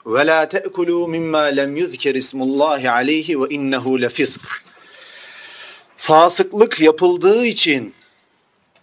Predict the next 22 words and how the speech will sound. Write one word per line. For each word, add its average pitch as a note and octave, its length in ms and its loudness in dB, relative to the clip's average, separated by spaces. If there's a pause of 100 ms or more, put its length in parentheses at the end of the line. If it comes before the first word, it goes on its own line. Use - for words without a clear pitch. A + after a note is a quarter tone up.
(460)
yani B2+ 400 -2
dinden D3+ 500 2
çıkılma E3 580 0
eğilimi D3+ 440 0
yapıldığı D3+ 540 0
için E3+ 600 -2
Allah'tan C#3+ 720 0
başkasının C#3 640 -2
adı B2+ 200 0
anılmayan C#3 680 0 (560)
şeyleri C#3 840 2
yemeyiniz. A#2+ 920 0 (1040)
Yani C3 240 0
bu F3+ 400 2 (1300)
hayvanı C#3+ 460 4
keserken, D3+ 680 0
kurban C#3 340 2
ederken F3 560 0
Allah'tan D3+ 600 0
başkasının D#3 680 -2
adını D3+ 320 0
anma D#3 480 2